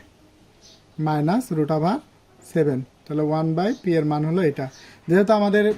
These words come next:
ওইখানে, আমাদের এখানে বলা হয়েছে যে, আমরা একটু দেখি যে এখানে বলা হয়েছে a plus b whole cube, তাহলে আমাদের যেহেতু, এ, p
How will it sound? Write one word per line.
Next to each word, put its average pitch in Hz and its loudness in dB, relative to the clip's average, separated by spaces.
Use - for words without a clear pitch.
ওইখানে, 196 0
আমাদের 190 0
এখানে 190 -2
বলা 175 0
হয়েছে 185 -2
যে, - -12
আমরা 160 -2
একটু 160 -6
দেখি 180 -2
যে 156 0
এখানে 160 0
বলা 160 0
হয়েছে 165 -2
a - 0
plus 170 0
b - 2
whole 160 -2
cube, 226 -2
তাহলে 165 -6
আমাদের 156 -2
যেহেতু, 160 0
এ, - 0
p - -20